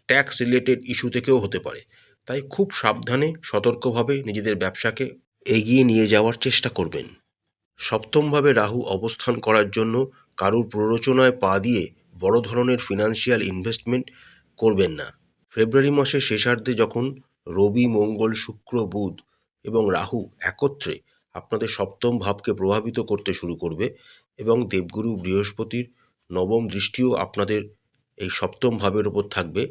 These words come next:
তখন আপনারা কিছুটা হলেও ব্যবসাকে অগ্রগতি দেখতে পাবেন। তা সত্ত্বেও আপনাদের কিন্তু বাধাবিঘ্নের সম্মুখীন হতেই হবে, তাই সতর্কতা অবলম্বন একান্ত জরুরি। আপনাদের রাশি ও লগ্নের সাপেক্ষে একাদশ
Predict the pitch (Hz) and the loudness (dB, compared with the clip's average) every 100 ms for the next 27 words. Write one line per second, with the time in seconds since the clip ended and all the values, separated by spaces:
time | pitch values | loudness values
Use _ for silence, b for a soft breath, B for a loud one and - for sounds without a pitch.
0 | B B B - 113 147 160 - 202 - | B B B -8 -2 -2 -2 -2 -2 0
1 | 113 113 - - 135 131 127 123 156 B | -2 -2 -6 -4 2 2 4 4 2 B
2 | B - 95 95 - 110 - 143 - B | B -4 -2 -2 -2 -2 0 0 -2 B
3 | B _ 95 90 101 95 101 127 98 - | B _ -8 -2 0 0 -2 -2 -2 -4
4 | - 78 69 - _ _ _ _ _ _ | -4 -4 -6 -14 _ _ _ _ _ _
5 | _ - 110 117 107 104 - 143 107 - | _ -4 -2 0 -4 -4 2 4 4 2
6 | 117 123 101 120 123 92 92 123 135 127 | 2 2 0 -2 -2 0 0 0 0 0
7 | 143 139 104 110 110 131 101 95 113 90 | 2 2 2 0 -2 -2 -4 -4 -4 -4
8 | 76 69 - B B B - 113 123 95 | -6 -10 -20 B B B -8 -8 -8 -8
9 | 107 104 113 120 101 95 98 107 127 - | -4 0 2 2 2 2 -2 -2 -4 -4
10 | - 131 131 135 98 87 80 73 - _ | -2 0 0 0 0 0 -2 -8 -20 _
11 | _ _ _ _ _ - 113 - 135 147 | _ _ _ _ _ -10 -4 2 4 4
12 | 104 98 - 131 131 - 104 98 95 98 | 4 2 0 -4 -8 -6 0 2 2 2
13 | 113 110 104 110 - 117 - - 101 104 | 0 0 -2 -4 -2 -2 -2 -2 -2 -2